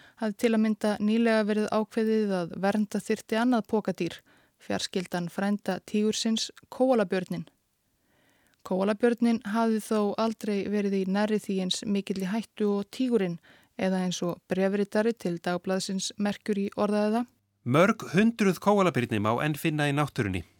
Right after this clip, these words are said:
Speaker 2: en af öllu að dæma er vafasamt að það séu yfirleitt eitt hundrað tígrar eftir.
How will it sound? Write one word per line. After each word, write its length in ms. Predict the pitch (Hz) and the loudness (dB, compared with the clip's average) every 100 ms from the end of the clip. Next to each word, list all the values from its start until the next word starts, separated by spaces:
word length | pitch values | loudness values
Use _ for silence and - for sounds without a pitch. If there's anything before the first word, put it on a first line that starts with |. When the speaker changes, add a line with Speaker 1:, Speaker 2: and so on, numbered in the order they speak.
| - | 0
Speaker 2:
en 120 | 143 | 2
af 140 | 160 | 4
öllu 240 | 165 160 143 | 2 0 0
að 100 | - | 2
dæma 300 | 110 107 147 | 2 4 2
er 160 | 160 143 | 0 0
vafasamt 640 | 139 175 160 117 120 139 | 2 2 2 0 -2 -4
að 180 | - 147 160 | -4 -4 -4
það 140 | - | -4
séu 260 | - 175 170 - | -2 0 0 0
yfirleitt 540 | 185 165 160 170 - | -2 0 0 -2 -4
eitt 320 | 190 175 - | -6 -6 -4
hundrað 400 | 180 165 - 110 | -2 0 0 -2
tígrar 480 | - 160 123 113 117 | 0 -2 0 0 0
eftir. 320 | 120 - - | -2 -4 -8